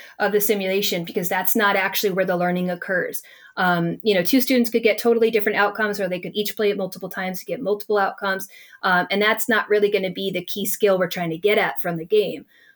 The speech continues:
Um, so we, we give them kind of a nominal score for participation, but the grading is actually happening during the discussion where they're unpacking what they learn. And that's critical to me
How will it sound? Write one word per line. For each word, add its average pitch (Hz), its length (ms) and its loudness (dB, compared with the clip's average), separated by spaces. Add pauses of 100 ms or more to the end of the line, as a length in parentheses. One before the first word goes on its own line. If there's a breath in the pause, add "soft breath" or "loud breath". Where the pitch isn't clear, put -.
(120 soft breath)
Um, 175 340 2
so - 180 4
we, 226 340 0
we 240 80 2
give 311 140 0
them 302 160 4
kind 269 140 2
of 240 60 4
a 208 40 2
nominal 202 400 2
score 196 320 -2
for 190 160 -8
participation, 196 840 -2
but - 180 -2
the 196 120 2
grading 262 360 2
is 220 120 2
actually 196 280 0
happening 180 540 -4 (240 loud breath)
during 208 200 4
the 180 100 -2
discussion 180 420 -2
where 180 100 0
they're 170 160 0
unpacking 180 580 -4
what 170 160 -4
they 160 120 0
learn. 165 340 -2
And 185 140 -8
that's 214 200 -4
critical 208 420 0
to 165 140 -8
me 214 460 2